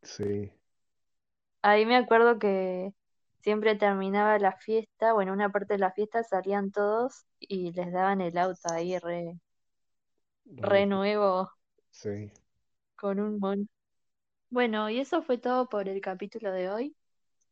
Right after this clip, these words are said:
Speaker 2: Así damos por terminada la primera temporada.
Speaker 1: Así que bueno, le agradecemos a todas las personas que estuvieron invitadas a este podcast.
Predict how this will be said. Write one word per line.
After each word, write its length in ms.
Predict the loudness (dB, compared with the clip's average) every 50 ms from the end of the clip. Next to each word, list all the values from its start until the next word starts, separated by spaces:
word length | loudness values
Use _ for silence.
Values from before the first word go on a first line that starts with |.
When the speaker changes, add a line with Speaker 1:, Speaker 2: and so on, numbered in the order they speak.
| _ _ _ -2
Speaker 2:
Así 360 | -2 -2 -2 -2 -2 0 2
damos 360 | 2 2 2 2 0 -2 -2 _
por 180 | -4 -4 -4 -4 -6 -12 -14 _ _ _ _ _ _ _ _ _ _
terminada 840 | -4 -4 -4 -4 -4 -6 -8 -6 -6 -4 -2 -2 0 0 0 0 0
la 140 | -2 -2 -4
primera 320 | -4 -8 -8 -6 -8 -8
temporada. 720 | -8 -10 -10 -8 -8 -8 -8 -6 -6 -6 -4 -4 -6 -6 -8 _ _ _ _ _ _ _ _ _ _ _ -18 -16
Speaker 1:
Así 140 | -10 -8 -2
que 80 | 2 2
bueno, 260 | 4 4 2 0 -2 -4
le 140 | -4 -2 -2
agradecemos 540 | 0 0 0 -2 0 0 0 0 2 2 2
a 440 | 0 0 0 0 -2 -2 -4 -6 -8 -12 _ _ _ _ _ _ _ _
todas 180 | 0 0 2 2
las 80 | 0
personas 320 | -2 -6 -6 -4 -2 -2 -2
que 300 | -2 -2 -2 -2 -4 -6
estuvieron 340 | -8 -10 -8 -6 -6 -6 -6
invitadas 300 | -6 -6 -6 -6 -6 -6
a 20 |
este 140 | -6 -8 -10
podcast. 540 | -6 -2 -2 -2 -2 -2 -4 -6 -6 -8 _